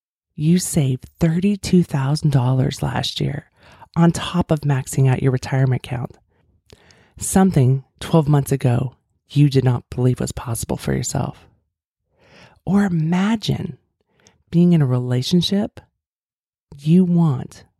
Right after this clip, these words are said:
where you are connected and you belong. Oh, imagine you are enough as you are right now and truly love yourself.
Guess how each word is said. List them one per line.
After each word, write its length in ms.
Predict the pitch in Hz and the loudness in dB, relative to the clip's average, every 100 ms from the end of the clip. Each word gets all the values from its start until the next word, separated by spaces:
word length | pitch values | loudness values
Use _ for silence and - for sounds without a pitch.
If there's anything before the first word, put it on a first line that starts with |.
| _ _ | _ _
where 180 | 151 156 | -2 0
you 240 | 143 139 | 0 0
are 100 | 123 | -2
connected 920 | - - 147 139 135 - 156 165 170 - _ _ _ _ _ | -4 -2 0 0 -2 -4 0 0 -2 -8 _ _ _ _ _
and 280 | - 139 135 | -2 2 2
you 200 | 131 135 | 4 2
belong. 720 | - 131 127 120 127 - 143 - _ _ _ _ - | 2 -4 -2 -2 -2 -6 -12 -16 _ _ _ _ -10
Oh, 320 | 143 - - _ _ _ _ _ _ _ _ - | -10 -10 -16 _ _ _ _ _ _ _ _ 2
imagine 800 | 175 180 196 208 190 127 120 - _ _ _ | 4 6 4 2 0 -4 -8 -10 _ _ _
you 260 | 147 156 170 | 0 4 4
are 120 | 165 | 4
enough 720 | 139 123 123 151 302 - _ _ _ - | 2 0 -2 -2 -6 -10 _ _ _ -4
as 200 | 156 143 | -4 0
you 140 | 139 | 0
are 220 | 135 139 | 2 0
right 280 | 131 123 - | -2 -6 -4
now 520 | 135 139 120 113 - _ _ _ _ _ _ - | 0 0 0 -6 -14 _ _ _ _ _ _ 0
and 180 | 190 170 | 0 0
truly 640 | - - 208 226 240 240 | -6 0 2 4 2 0
love 300 | 185 151 156 | 0 -2 -2
yourself. 720 | 135 120 - - - - _ | -2 -4 -10 -12 -14 -18 _